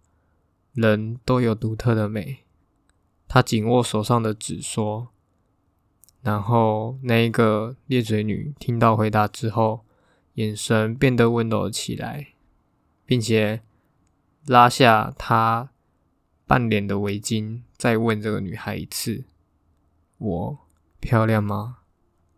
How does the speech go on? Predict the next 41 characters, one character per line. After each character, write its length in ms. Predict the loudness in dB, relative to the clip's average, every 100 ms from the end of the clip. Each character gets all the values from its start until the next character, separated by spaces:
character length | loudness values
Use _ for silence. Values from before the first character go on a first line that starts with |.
| _ _ _ _ _ _ _ _ _ _ _ _ _ _ _
原 200 | -4 0
来 220 | 2 2
这 160 | 4 4
个 80 | 4
女 180 | 0 -2
孩 340 | -2 -2 -2
遇 160 | -2 0
到 180 | 4 4
的 160 | 2
是 480 | -4 -4 -2 -2 -2 -6
传 200 | -2 0
说 160 | 0
中 220 | 0 -2 -2
的 80 |
咧 160 | -2 -2
嘴 280 | 0 -2 -2
女， 260 | -6 -12 _ _ _ _ _ _ _ _ _
但 440 | 0 2 2 -2 -6 -6
女 200 | -4 -2
孩 120 | 0
并 200 | 0 2
没 80 | 0
有 80 |
很 180 | 0 -4
害 240 | -4 -4 -4
怕， 440 | -4 -4 -4 -10 _ _ _ _
反 220 | -2 2
而 220 | 2 0
走 200 | 0 -2
向 260 | 0 -2 -2
女 160 | -4
性， 440 | -6 -6 -6 -6 -14 _ _ _ _ _ _ _
摸 220 | 0 2
了 360 | 4 4 4 2
咧 200 | 0 0
嘴 180 | 0 -2
女 180 | -2
裂 180 | 0 -2
开 180 | -2 -4
的 140 | -4
嘴， 320 | -6 -8 -12